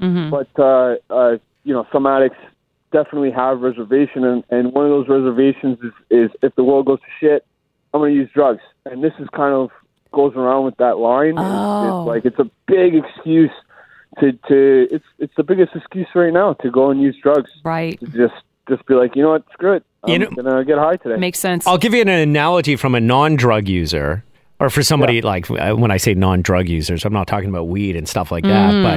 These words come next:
Speaker 3: but, uh, you know, a bunch of my friends were trying not to drink during the week.
Speaker 1: Yeah.
Speaker 3: Okay, Monday to Thursday. It's my buddy's birthday, uh, yesterday, and I sent him a text. I'm like, "Guilt-free drinks tonight." Like, it's, you know, it's almost like an
Speaker 1: <laughs>
Speaker 3: excuse.
Speaker 1: An
Speaker 3: It's your
Speaker 1: excuse,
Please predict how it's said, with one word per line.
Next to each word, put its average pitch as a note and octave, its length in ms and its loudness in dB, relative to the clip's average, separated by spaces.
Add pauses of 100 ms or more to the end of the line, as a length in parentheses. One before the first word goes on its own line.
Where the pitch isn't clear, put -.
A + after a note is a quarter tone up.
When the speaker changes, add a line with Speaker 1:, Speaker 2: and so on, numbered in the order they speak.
(100)
Speaker 3:
but, - 60 -2
uh, D#2 280 -2 (460)
you C#3+ 80 2
know, A#2 340 2
a A#2+ 420 0 (120)
bunch C3+ 320 0
of B2 40 0
my A2+ 140 2
friends C#3 300 0
were A2 100 -2
trying C3 260 0
not A#2 200 0
to B2 80 -4
drink A2 360 -2
during A#2+ 260 0
the C3 60 0
week. E3+ 400 -4 (140)
Speaker 1:
Yeah. F#3+ 180 0
Speaker 3:
Okay, A2+ 240 -2
Monday C#3 360 -2
to B2+ 100 -2
Thursday. B2 480 0
It's - 260 -2
my C#3+ 140 2
buddy's D3 400 2
birthday, A#2 720 -2 (480)
uh, G#2 60 0
yesterday, A2+ 840 -2 (100)
and B2 140 0
I B2 60 0
sent C#3 200 -2
him C3 80 -2
a B2 60 -2
text. D#3 320 -2
I'm C3 100 -2
like, C3 240 -2
"Guilt-free A#3 520 0
drinks A3+ 460 0
tonight." D#3+ 300 0
Like, F3 180 -2
it's, G3 220 -4
you A3 160 -6
know, F#3+ 120 -2
it's F#3+ 180 -2
almost G#3+ 260 -2
like F#3+ 180 -2
an G3+ 100 -2
Speaker 1:
<laughs> F#3 80 -4
Speaker 3:
excuse. A3 420 -4
Speaker 1:
An A#3 100 0
Speaker 3:
It's G3+ 160 -2
your G#3 80 -2
Speaker 1:
excuse, A3 160 -2